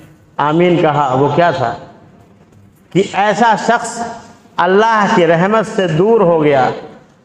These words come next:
जिसने रमज़ान का महीना पाया और अपनी मग़फ़िरत न करवा सका।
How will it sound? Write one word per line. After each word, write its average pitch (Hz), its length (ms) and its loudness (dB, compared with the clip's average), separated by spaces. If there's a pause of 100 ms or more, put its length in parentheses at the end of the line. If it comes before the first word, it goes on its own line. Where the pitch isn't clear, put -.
(160)
जिसने 170 300 2
रमज़ान 180 640 2
का 175 100 0
महीना 165 440 2
पाया 156 360 0 (1200)
और 196 240 2 (240)
अपनी 226 540 0
मग़फ़िरत 185 600 0
न 233 200 0
करवा 190 400 0
सका। 175 340 0